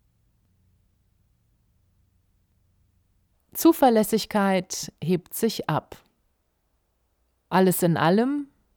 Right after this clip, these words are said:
Zuverlässigkeit hebt sich ab, aber nur, wenn sie zu hundert Prozent erfolgt. Niemand kann das? Doch. Die alte physikalische Formel,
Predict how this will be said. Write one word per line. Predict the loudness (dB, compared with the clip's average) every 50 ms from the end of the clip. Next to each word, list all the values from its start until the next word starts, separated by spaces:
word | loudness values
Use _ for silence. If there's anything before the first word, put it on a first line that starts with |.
| _
Zuverlässigkeit | 2 4 4 4 4 2 2 2 2 0 0 -4 -4 -4 -4 -2 -2 0 0 -2 -4 -8 -14 -8
hebt | -4 -4 -4 -4 -6
sich | -8 -6 -6 -6 -6 -6
ab, | -6 -6 -8 _ -14 -20 -20 -20 -20 _ _ _ _ _
aber | -2 0 2 2 2 2
nur, | 2 2 4 4 4 4 4 2 2 2
wenn | 2 2 0 0
sie | 0 -2 -4 -4
zu | -4 -6 -2 0 0 0 2 2
hundert | 2 2 4 4 2 2 0
Prozent | 0 0 0 0 0 -2 0 2 2 2 0 -4 -8 _ -8
erfolgt. | -8 -8 -4 -2 -2 -2 -2 -2 -6 -10 -14 -20 -20 -20 _ _ _ _ _ _ _ _ _ _ _ _ _ _ _ _ _ -2
Niemand | 0 2 2 4 4 2 2 2 2 0 0 -4 -10 -12
kann | -8 -6 -6 -4 -4
das? | -4 -4 -4 -4 -6 -8 -14 -20 -20 _ _ _ _ _ _ _ _
Doch. | -4 2 4 4 4 4 0 -8 -20 -20 _ _ _ _ _ _ _ -20 -20 _ _ _ _ _ _ _ -2
Die | 0 2
alte | 4 4 2 2 -2
physikalische | -4 -4 -4 -4 -2 -2 -4 -2 0 0 2 2 0 0 -2 -4 -6
Formel, | -6 -2 0 0 2 2 2 0 0 0 -2 -2 -4 -6